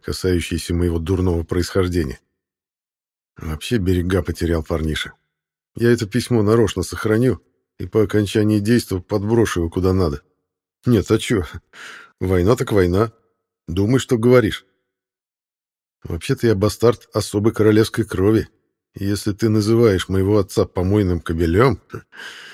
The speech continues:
жди, что к тебе прилетят неприятности.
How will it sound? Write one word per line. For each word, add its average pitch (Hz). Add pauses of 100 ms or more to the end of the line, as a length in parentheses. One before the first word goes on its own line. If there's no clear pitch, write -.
(260)
жди, 117
что 135
к -
тебе 120
прилетят 117
неприятности. 107